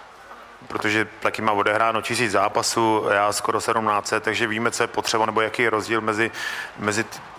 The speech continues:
tou kanadskou mentalitou, českou mentalitou. A musím říct, že, že, že, že ty Kanaděni, anebo jakýkoliv úspěch, samozřejmě, eh, závisí na detailech.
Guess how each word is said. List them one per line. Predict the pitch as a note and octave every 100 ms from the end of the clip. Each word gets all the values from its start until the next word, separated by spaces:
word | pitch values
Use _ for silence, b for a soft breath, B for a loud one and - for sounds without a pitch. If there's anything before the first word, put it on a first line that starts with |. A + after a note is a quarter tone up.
| -
tou | B2+ A2
kanadskou | - G2 G#2+ B2
mentalitou, | A#2 A2 A#2+ A#2 A#2+
českou | - G#2 - A2+
mentalitou. | A2+ G2 A2+ A2 A2+ A2 G#2 B B -
A | G#2+ G2+
musím | G#2+ C3+ A#2+
říct, | B2
že, | A#2+
že, | A2 B2 A#2+
že, | G#2+ B2+ A2
že | A2
ty | C3+
Kanaděni, | A#2+ A2+ A#2+ A#2 A2+ G#2+
anebo | G#2 G#2+
jakýkoliv | A2 C#3+ C#3+ C3 -
úspěch, | A2+ - - G#2+ - B B B -
samozřejmě, | G#2+ G#2+ G#2+ A2 A2+ G#2+
eh, | G2 - - - - G#2+ G2+ G2+ G2
závisí | - G#2+ G#2+ - A#2
na | G#2
detailech. | A2+ A#2 G#2 F2+ -